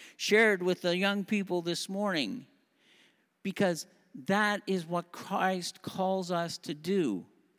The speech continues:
The church welcomes others because Christ welcomes us. When we hear those words that Jesus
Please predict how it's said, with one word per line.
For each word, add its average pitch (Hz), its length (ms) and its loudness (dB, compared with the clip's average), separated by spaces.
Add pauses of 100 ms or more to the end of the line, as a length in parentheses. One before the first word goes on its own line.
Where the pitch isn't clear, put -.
(340)
The 170 100 0
church - 800 2 (120)
welcomes 165 720 0 (100)
others 123 920 -4 (480)
because 156 280 -4
Christ 208 760 -2 (260)
welcomes 156 800 -2 (380)
us. - 680 -12 (4000)
When 120 120 -4
we 123 100 0
hear 156 240 0
those 120 300 0
words 120 800 -2 (1900)
that 113 180 -6
Jesus 123 400 -4